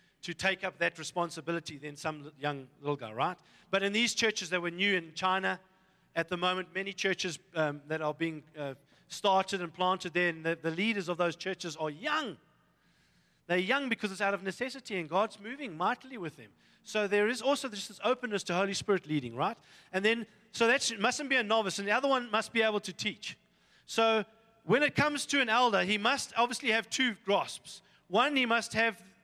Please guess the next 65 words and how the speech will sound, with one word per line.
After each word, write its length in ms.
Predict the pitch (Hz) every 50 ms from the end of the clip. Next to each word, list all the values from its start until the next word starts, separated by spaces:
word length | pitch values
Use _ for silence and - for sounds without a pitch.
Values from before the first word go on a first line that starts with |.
| _ -
knowledge, 540 | 165 175 196 196 170 147 170 202 - - - _ _ _ _ _ _ _ _ _ _ _ _ _ _ _ _ _ _ _ _ _ _ _ _ _ -
and 180 | 185 190 -
two, 140 | - - 294
he 80 | 262 226
must 200 | 208 214 202 -
be 80 | 214
able 140 | 208 202 196
to 100 | - 185
communicate 560 | - - 190 196 202 190 180 - 180 160 151
the 60 | - 147
knowledge, 460 | 139 139 127 110 95 - - - - _ _ _ _ _ - 123
right? 220 | 131 156 185 - - _ _ _ _ _ _ -
So 100 | 196 180
that's 280 | 214 247 247 - -
what 140 | 226 233 226 - - _
we 80 | - 220
re-, 140 | 214 202 185 - -
they 140 | 190 202
require 500 | 196 185 - - 233 233 202 175 165 170 - -
of 160 | 180 165 180
a, 100 | 180 180
of 120 | 165 160 175
an 80 | 175
elder. 260 | 185 185 180 160 156 156
Otherwise, 420 | 185 226 254 254 262 254 220 180
the 120 | - 214 208
rest 300 | 226 247 233 - - 214
are 20 |
all 180 | 208 214 208 190
very 220 | 190 202 196 196
similar. 380 | - - 202 196 170 143 120 - _ _ - - -
Now, 120 | 220 226 240
when 80 | 240
we 80 | 233 233
look 160 | 254 269 -
at 80 | 277 -
the 80 | 247
rest 240 | 233 240 214 - -
very 180 | 196 208 208 202
quickly, 420 | - - 214 - - 196 185 - - - _ _ _ _ _ _
and 100 | 139 135
now 100 | 147 147
I've 100 | 143 -
gone 160 | - 139 135
away 160 | 131 131 131
from 180 | 131 - - 120
there. 120 | 117 110 - - - - - _
When 140 | - 185 196
we 80 | 208 208
move, 300 | 202 240 285 277 262 - 240 214
look 140 | 226 254 294
at 80 | 262
the 80 | 254 240
rest 220 | 233 233 233 -
very 160 | - 220 220
quickly, 260 | 214 - 233 - - 208
I 80 | 190
just 160 | 202 254 -
wanna 160 | - 294 262 -
touch 320 | - 214 240 240 - -
on 80 | 226 214
them 140 | 214 214
so 100 | 202 -
you 160 | 196 196 208 208
can 260 | - 202 190 175